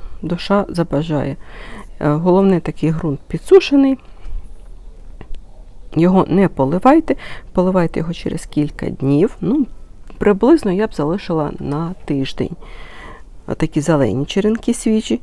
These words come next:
які не підсушені, щоб вони там підсохли,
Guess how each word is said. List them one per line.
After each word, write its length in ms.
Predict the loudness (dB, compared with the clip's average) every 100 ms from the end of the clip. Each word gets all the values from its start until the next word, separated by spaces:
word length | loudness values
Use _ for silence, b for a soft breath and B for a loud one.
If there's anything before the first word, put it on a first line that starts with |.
| -6
які 280 | -6 2 4
не 240 | 6 6
підсушені, 800 | 4 -4 -10 -8 -4 0 2 2 -4 B B B B B
щоб 160 | -6 2
вони 200 | 4 4
там 200 | 2 -2
підсохли, 640 | -6 0 0 2 0